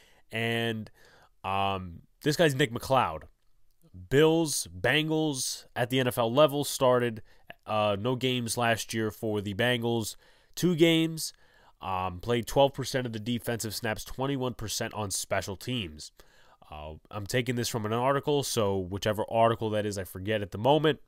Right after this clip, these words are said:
Uh, shout outs to whoever wrote it and that stuff. So with one year of N F L experience, McLeod appeared in all three preseason games this past preseason,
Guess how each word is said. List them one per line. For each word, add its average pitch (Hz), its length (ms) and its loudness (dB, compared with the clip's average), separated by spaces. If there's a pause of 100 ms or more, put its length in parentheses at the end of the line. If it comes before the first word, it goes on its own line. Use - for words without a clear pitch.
(480)
Uh, 82 300 -8
shout 123 300 2
outs 117 200 0
to 110 260 -4
whoever 101 280 -2
wrote 92 240 -4
it 85 140 -10
and 85 80 -14
that 82 120 -10
stuff. - 380 -10 (460)
So 123 320 2
with 120 180 2
one 185 300 8
year 185 240 6
of 127 440 6 (280)
N 143 80 6
F 147 100 6
L 147 140 6
experience, 120 760 -2
McLeod 135 580 2 (300)
appeared 131 380 0
in 117 60 0
all 123 140 4
three 139 360 -2
preseason 120 800 0
games 82 320 -8
this 113 100 -8
past 80 320 -10
preseason, 87 600 -10